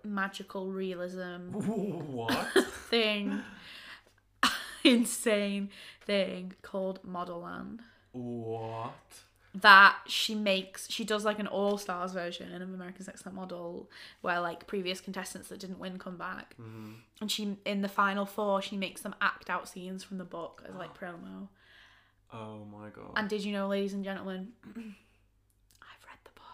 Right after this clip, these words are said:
Speaker 2: You've read the
Speaker 1: <laughs>
Speaker 2: book?
Speaker 1: I've read the book.
Speaker 2: Is it good?
Speaker 1: No.
Speaker 2: Is it bad?
Speaker 1: Very.
Speaker 2: Could we post, could we get it on the podcast?
Speaker 1: I don't,
Speaker 2: We
Speaker 1: I
Speaker 2: read
Speaker 1: don't know how we
Speaker 2: excerpts
Speaker 1: could
Speaker 2: out
Speaker 1: get
Speaker 2: of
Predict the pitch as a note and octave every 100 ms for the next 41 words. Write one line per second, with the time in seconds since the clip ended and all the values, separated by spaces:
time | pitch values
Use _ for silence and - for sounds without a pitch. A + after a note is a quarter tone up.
0 | - - - C#4 G#3+ G3+ - G3 A4 -
1 | D#4+ - D4+ D#4 - A3+ B3 A#3+ B3 C4+
2 | B3+ - D#4+ D4 D3+ B3+ - - G#3+ G#3
3 | G3+ - - - - D3 D3+ C3 B2 B2+
4 | - - - F#3 A#3 A#3 C4+ C#4 - -
5 | - _ _ - F3+ C3 C#3 C3 C3 B2+
6 | - - _ _ _ _ _ - - C3
7 | C#3 - - F3 C3+ A2+ A#2 B2+ C3 C3
8 | C3 B2+ C3 D#3 D#3 G#3 C#3 G3+ G#3+ A3
9 | G#3 G#3+ A3 G#3 G#3 E3 C3 G3+ F#3